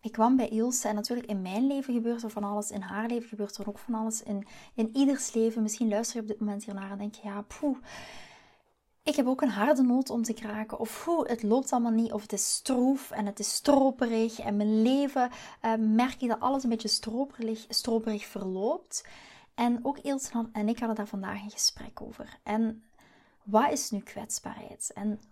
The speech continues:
wat betekent nu eigenlijk kwetsbaarheid? En wanneer zijn we kwetsbaar? En wat betekent die kwetsbaarheid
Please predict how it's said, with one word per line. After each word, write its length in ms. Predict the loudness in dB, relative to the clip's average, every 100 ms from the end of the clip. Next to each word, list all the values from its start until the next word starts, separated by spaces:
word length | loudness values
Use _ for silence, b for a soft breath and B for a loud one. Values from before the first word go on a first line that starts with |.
| -20 _
wat 260 | -8 4 4
betekent 680 | 4 0 2 4 4 2 -2
nu 60 | -4
eigenlijk 340 | -10 -10 -12
kwetsbaarheid? 760 | -14 -10 -10 -10 -12 -14 -14 -2
En 240 | 2 4
wanneer 360 | 4 4 4 2
zijn 300 | 0 -2 0
we 80 | -2
kwetsbaar? 680 | -4 -10 -10 -8 -10 -12 -4
En 260 | 0 0 0
wat 200 | 0 0
betekent 640 | -2 -2 -2 -2 -2 -2
die 140 | -2 -8
kwetsbaarheid 960 | -8 -6 -6 -2 0 0 0 -4 -8